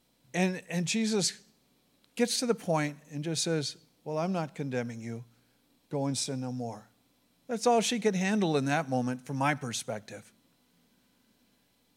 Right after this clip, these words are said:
And he does what's needed and takes care of it.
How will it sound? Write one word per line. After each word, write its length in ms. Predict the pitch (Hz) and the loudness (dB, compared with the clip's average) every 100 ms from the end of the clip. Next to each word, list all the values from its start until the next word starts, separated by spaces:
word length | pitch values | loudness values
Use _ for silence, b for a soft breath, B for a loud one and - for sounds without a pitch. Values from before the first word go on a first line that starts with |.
| _ - | _ -4
And 140 | 160 | 0
he 60 | 165 | 2
does 260 | 175 175 | 4 4
what's 340 | 165 165 - 165 | 2 0 -2 -6
needed 420 | 160 139 113 - _ _ _ _ _ _ _ | -4 -4 -8 -14 _ _ _ _ _ _ _
and 100 | 127 | -14
takes 260 | 127 127 117 | -8 -6 -8
care 280 | - 135 123 | -6 -2 -2
of 100 | 107 | -2
it. 240 | 110 - | -10 -18